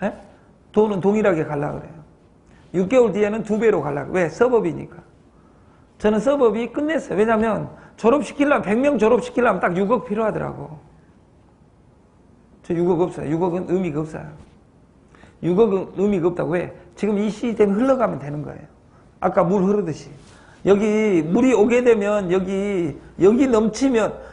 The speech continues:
여기 채 많이 떠먹어버리면 여기 안 넘어가겠죠? 돈은. 그래서 억지로 모으면 안 돼요. 제가 강 대표한테 그랬어요. "강 대표님아,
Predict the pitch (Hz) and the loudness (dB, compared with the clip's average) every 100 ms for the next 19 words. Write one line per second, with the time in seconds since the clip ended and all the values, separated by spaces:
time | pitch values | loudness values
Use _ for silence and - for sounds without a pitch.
0 | - 214 254 302 285 247 185 202 277 285 | 2 4 4 4 2 0 2 4 4 4
1 | 226 302 330 330 277 240 214 262 220 214 | 4 4 4 2 2 2 2 0 0 2
2 | 220 202 254 302 254 214 196 - 254 180 | 2 2 0 -2 -2 -2 -4 -6 -8 -8
3 | 139 - - - 220 247 220 214 220 160 | -14 -20 -20 -8 -2 0 0 -2 -4 -6
4 | 139 - - - 247 214 190 - 285 220 | -6 -12 -16 -2 2 4 2 0 0 2
5 | 160 175 208 131 131 147 147 143 - - | 2 0 0 -4 -6 -10 -12 -18 -20 -20
6 | - - - - - 196 208 214 220 233 | -20 -20 -20 -14 -4 0 2 2 4 4
7 | 196 175 165 175 160 147 151 - - - | 4 2 -2 -4 -6 -8 -12 -18 -20 -8
8 | 160 170 160 160 143 | -2 -2 -2 -8 -12